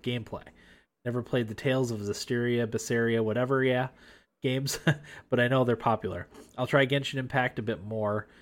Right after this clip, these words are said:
There's co-, there is co-op, but seems pretty limited. Not a true co-op experience. Love to hear Will's Final Fantasy Remake thoughts now that he's beaten it. Glad I can talk about the story with someone at some point.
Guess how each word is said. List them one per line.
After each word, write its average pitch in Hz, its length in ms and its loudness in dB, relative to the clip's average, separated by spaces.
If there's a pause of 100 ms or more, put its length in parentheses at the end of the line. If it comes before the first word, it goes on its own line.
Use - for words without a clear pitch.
(220)
There's 104 220 0
co-, - 460 -2 (460)
there 139 160 6
is 208 140 8
co-op, 110 500 2
but 107 260 0 (460)
seems 120 260 -8
pretty 107 220 -4
limited. 107 420 0
Not 110 220 0
a - 20 -2
true 104 300 -6
co-op 98 400 -4
experience. - 720 -14 (800)
Love 151 180 4
to 196 60 8
hear 175 180 6
Will's 139 300 4
Final 131 180 4
Fantasy 117 320 -2
Remake 117 380 -2
thoughts 117 480 -2
now 104 160 -2
that 104 140 -6
he's 101 220 -8
beaten 151 280 -2
it. 160 240 -6
Glad 123 200 2
I 120 60 2
can 113 140 -6
talk 117 340 -2
about 110 220 -4
the 107 60 -12
story 110 280 -2
with 95 80 -2
someone 151 380 0
at 80 180 -12
some 107 220 -10
point. - 240 -18